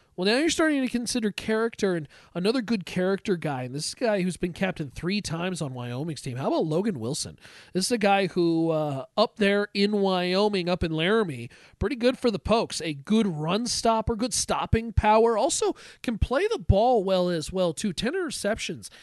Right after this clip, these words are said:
in his career from the linebacker position, so he is athletic, somebody with good instincts, and I tell you what, you know, maybe a little raw when it comes to someone who can play, uh, right away. But again,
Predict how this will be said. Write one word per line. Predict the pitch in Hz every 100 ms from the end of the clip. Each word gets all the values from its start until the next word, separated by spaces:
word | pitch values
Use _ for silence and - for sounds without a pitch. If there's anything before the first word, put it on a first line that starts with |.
| - -
in | 185
his | 180 214
career | - 208 190
from | 185 196
the |
linebacker | 175 175 180 175 -
position, | 156 139 190 - 214
so | 175
he | 156 175
is | 165 147
athletic, | - 131 160 190 226 226 - - -
somebody | - 202 196 185
with | 160 -
good | 160 135 -
instincts, | 214 214 - 220 214 - -
and | 170
I |
tell | 151 214
you | 240 233
what, | 240 247 151 - - - -
you | 190
know, | 160
maybe | 175 185 202 240
a | 247
little | 240 247 247
raw | 254 240 180 87 - _ _ _ 170
when | 180
it | 190
comes | - 196 202 208 -
to | - 208 196
someone | 185 - 202 202 190
who | 165 185
can | - 180
play, | - - 190 196 196 185 185 _ _ -
uh, | 170
right | 190 185 175
away. | 170 185 269 233 202 185 - _ -
But | 190
again, | 175 226 240